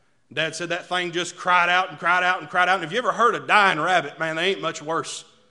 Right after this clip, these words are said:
I mean, it just, it's terrible. Man, that's a bleat, bleating sound.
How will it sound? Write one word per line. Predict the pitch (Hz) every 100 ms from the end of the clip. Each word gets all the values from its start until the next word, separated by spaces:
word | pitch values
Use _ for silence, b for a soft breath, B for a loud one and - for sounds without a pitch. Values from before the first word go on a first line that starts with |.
| _ _
I | - 190
mean, | 165
it | 180 180
just, | 160 147 175
it's | 202 208
terrible. | - 185 196 131 - - _ _ _ _ _ _
Man, | 160 269 - - - _ _ _ _ _ _ _ _ _ _ _ _ _ _ _ _ _ _
that's | 151 190
a | 165
bleat, | 131 127 160 190 - - 123
bleating | 139 208 208 175 127 107
sound. | - 165 165 107